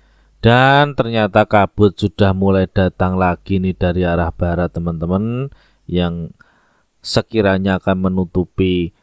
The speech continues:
kubah <laughs> lava lagi nih, jadi ketutup lagi, tapi tidak apa-apa. Monggo dipersilahkan lewat untuk kabutnya, saya tak tunggu. Oke, kalau dilihat dari kejauhan seperti ini ya, teman-teman.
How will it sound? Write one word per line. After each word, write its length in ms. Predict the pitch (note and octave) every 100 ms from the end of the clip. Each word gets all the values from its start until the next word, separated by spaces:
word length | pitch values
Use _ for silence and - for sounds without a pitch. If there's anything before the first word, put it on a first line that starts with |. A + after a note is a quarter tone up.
| _ -
kubah 320 | G2 G2 F2+
<laughs> 40 | G2
lava 320 | A#2 A2+ G2+
lagi 560 | F#2+ F#2 - - G2+
nih, 240 | F2+ F2 E2+
jadi 240 | F2 -
ketutup 560 | F#2 F#2 - F2+ F2 E2 F2
lagi, 240 | E2+ F2+
tapi 320 | F2 F2 G#2
tidak 400 | F#2 - E2 D2+
apa-apa. 480 | E2 D#2+ F2 F2 D#2 _ _ _
Monggo 400 | F#2 F#2+ G2+ G2+
dipersilahkan 720 | - F2+ F2 - F2 F2 -
lewat 320 | F2+ F2+ F2+ F2
untuk 320 | F2 D#2+ -
kabutnya, 800 | F2 E2+ F2 - F#2 F#2 E2 D2+ _ _ _
saya 400 | _ - E2+ E2+
tak 400 | - E2+ E2 D#2+ _ _ _ _ _ _ _ _ _ _ _ _ _
tunggu. 800 | F2+ F2 F2 G#2 G2+ F2+ E2 D2 - _ _ _ _ _
Oke, 240 | F#2 B2+ C3
kalau 240 | B2 B2
dilihat 320 | A2 G2 G2+
dari 160 | G2+ G2
kejauhan 480 | F#2+ - F#2+ G#2+ A2+
seperti 480 | G2+ G#2+ F#2 G2
ini 160 | G2 G#2
ya, 40 | F2
teman-teman. 400 | F2 F2 E2+